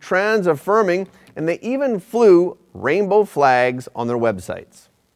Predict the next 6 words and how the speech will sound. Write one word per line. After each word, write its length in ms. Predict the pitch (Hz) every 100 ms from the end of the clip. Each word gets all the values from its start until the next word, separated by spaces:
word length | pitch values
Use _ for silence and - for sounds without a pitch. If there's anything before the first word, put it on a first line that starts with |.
| _ _ _
The 100 | 123
last 360 | 143 160 170 -
therapist 420 | 139 135 135 120
that 100 | 120
Albert 360 | 113 131 131 -
chose 480 | - 190 143 135